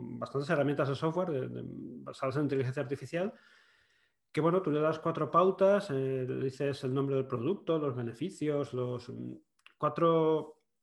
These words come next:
cuatro notas y es capaz, eh, y el tono que quieres, o sea, si quieres que sea más, mm, más marketero, más agresivo, más,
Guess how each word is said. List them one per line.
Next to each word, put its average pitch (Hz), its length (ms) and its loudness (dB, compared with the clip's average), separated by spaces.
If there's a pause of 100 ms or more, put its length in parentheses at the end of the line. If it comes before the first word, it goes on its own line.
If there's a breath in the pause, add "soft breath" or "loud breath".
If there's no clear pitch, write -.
(120)
cuatro 165 300 2
notas 190 600 4
y 143 240 2
es 156 160 0
capaz, 185 560 0
eh, 131 240 -4
y 135 80 -2
el 135 120 0
tono 175 280 6
que 123 180 -4
quieres, 175 380 2
o - 20 -14
sea, 127 140 -8
si - 100 -10
quieres 127 180 -2
que 131 100 -12
sea 135 100 -4
más, 123 340 -4
mm, 127 420 -14
más 120 200 -12
marketero, 123 480 -4
más 120 220 -6
agresivo, 120 500 -4
más, 123 340 -4